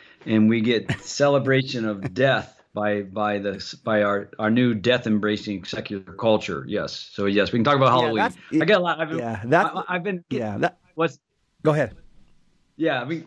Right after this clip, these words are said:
Speaker 1: go ahead. I'm getting, I'm getting texts and emails from people, good people, Catholics trying to weave their, work their way through this, try to understand what's going on, you know, and a lot of misconception, a lot of misunderstanding.
Speaker 2: Dan, Dan, one of the things that,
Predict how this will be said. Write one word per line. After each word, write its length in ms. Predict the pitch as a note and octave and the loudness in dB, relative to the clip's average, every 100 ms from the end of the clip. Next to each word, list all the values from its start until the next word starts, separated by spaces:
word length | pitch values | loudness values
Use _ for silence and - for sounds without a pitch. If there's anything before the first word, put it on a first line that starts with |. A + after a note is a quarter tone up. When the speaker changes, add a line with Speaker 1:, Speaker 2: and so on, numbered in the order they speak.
| C3+ | -4
Speaker 1:
go 120 | F#3+ | 0
ahead. 400 | D#3+ B2 A2 E3+ | 0 0 -4 -6
I'm 260 | F#3 F#3 F#3+ | -2 -2 -2
getting, 280 | C4 A3 F3 | -2 0 0
I'm 80 | |
getting 280 | F3+ A#3 A3 | 0 2 2
texts 360 | A3 G3 G3 F3+ | 4 4 4 4
and 80 | E3+ | 4
emails 380 | F3+ E3 D#3 | 4 4 2
from 180 | C3+ C3+ | 0 -4
people, 300 | C3+ C3+ C#3+ | -2 -2 0
good 220 | C#3+ B3+ | 2 2
people, 260 | E3+ C3+ C3+ | 4 2 2
Catholics 340 | D#3 D#3 D#3+ | 0 0 0
trying 200 | C3+ C#3+ | -4 -4
to 60 | C3 | -4
weave 460 | B2 C3 C3 D#3+ B2+ | -6 -6 -2 -2 0
their, 140 | B2+ | -2
work 240 | B2 E3 | 2 2
their 100 | D3 | 2
way 220 | C3+ B2+ B2+ | 0 0 -2
through 220 | C3+ C3 | -2 -2
this, 400 | G#2 F2+ - _ _ _ - - - | -2 -6 -12 _ _ _ -20 -20 0
try 140 | C#3 | 4
to 100 | C3+ | 4
understand 680 | C3+ C3+ - C3 B2 A2+ - _ _ | 4 2 0 0 0 -2 -6 _ _
what's 180 | B2+ C3 | -2 0
going 260 | C3+ A#2 | 0 0
on, 220 | A2+ G#2 F#2 | 0 -2 -4
you 120 | F#2+ | -6
know, 200 | F#2+ - _ - - | -8 -12 _ -16 -2
and 80 | B2 | 2
a 20 | |
lot 140 | D#3+ | 4
of 60 | D#3 | 4
misconception, 680 | D3 C#3+ B2 C3+ C3 B2+ A#2 | 4 0 -2 -2 -2 -6 -4
a 20 | |
lot 100 | B2 | -2
of 40 | |
misunderstanding. 760 | C3 C3 A2 G#2+ G#2+ G#2 F#2+ F#2 _ _ _ _ _ _ - _ _ - D#3 | -2 -2 -4 -6 -6 -6 -6 -12 _ _ _ _ _ _ -20 _ _ -6 2
Speaker 2:
Dan, 340 | G3+ A#3 F#3 F3 | 2 2 0 2
Dan, 200 | A3+ G#3+ | 2 0
one 240 | F#3+ G#3+ F4 | 0 2 4
of 80 | E4+ | 0
the 60 | |
things 280 | F3 A#3+ G#3+ | 2 2 4
that, 300 | F#3+ E3+ | 2 2